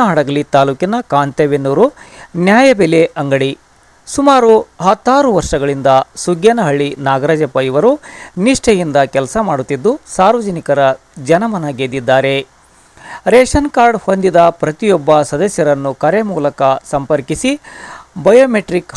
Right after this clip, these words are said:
ಹಾಕಿಸುವಲ್ಲಿ ಎಸ್ ಗುರುಶಾಂತಪ್ಪ ಅವರು ನಿರತರಾದರೆ, ಅಕ್ಕಿ ಅಳತೆ ಮಾಡಿಕೊಡುವಲ್ಲಿ ಅವರ ತಂದೆ ಸುಗ್ಗೇನಹಳ್ಳಿ ನಾಗರಾಜಪ್ಪ ಕರ್ತವ್ಯ ನಿರತರಾಗಿದ್ದು, ಇವರು ಬಡ ಕುಟುಂಬಗಳ ಏಳಿಗೆಗಾಗಿ ದುಡಿಯುವ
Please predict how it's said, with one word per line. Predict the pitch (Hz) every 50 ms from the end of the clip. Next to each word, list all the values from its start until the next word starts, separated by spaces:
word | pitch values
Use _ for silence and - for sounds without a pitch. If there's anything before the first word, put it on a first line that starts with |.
| -
ಹಾಕಿಸುವಲ್ಲಿ | - 185 233 226 247 190 - 180 156 147 147 139 147 143 147 - - 160 180
ಎಸ್ | - - - 117 127 135
ಗುರುಶಾಂತಪ್ಪ | 147 151 151 - - 240 240 233 - 202 175 - 170 165 - - 143
ಅವರು | 139 143 147 143 143 139 147 - - -
ನಿರತರಾದರೆ, | 143 143 165 185 202 190 - 170 143 139 131 127 143 165 226 262 - _ _ _ _ _ _ _ _ _ _ -
ಅಕ್ಕಿ | 190 214 240 - - - 277 262 - 170
ಅಳತೆ | 170 175 170 220 226 220 190 165
ಮಾಡಿಕೊಡುವಲ್ಲಿ | 151 143 151 - - 151 151 143 147 143 147 185 247 302 - _ _ - - - - _ _ - 185
ಅವರ | 214 240 226 220 208 -
ತಂದೆ | 240 254 254 240 214 202 208 - - _ _ - -
ಸುಗ್ಗೇನಹಳ್ಳಿ | 180 175 175 214 240 233 233 190 170 156 151 156 151 156 - - 156 151
ನಾಗರಾಜಪ್ಪ | 151 156 185 202 220 208 185 165 165 147 - 147 147 143 - -
ಕರ್ತವ್ಯ | 143 143 - - 220 214 208 190 175
ನಿರತರಾಗಿದ್ದು, | 160 147 151 143 - 147 143 143 139 135 143 147 185 247 294 - - - - - - - - 240 240
ಇವರು | 240 254 240 233 226 220 - - - 143 143
ಬಡ | 160 185 233 233 -
ಕುಟುಂಬಗಳ | 202 170 185 175 156 151 135 151 147 147 143 143 139 - 156 160
ಏಳಿಗೆಗಾಗಿ | 165 156 143 143 135 131 143 143 143 147 208 254 294 - _ - - - - - - 214 202
ದುಡಿಯುವ | 247 277 294 277 254 220 208 208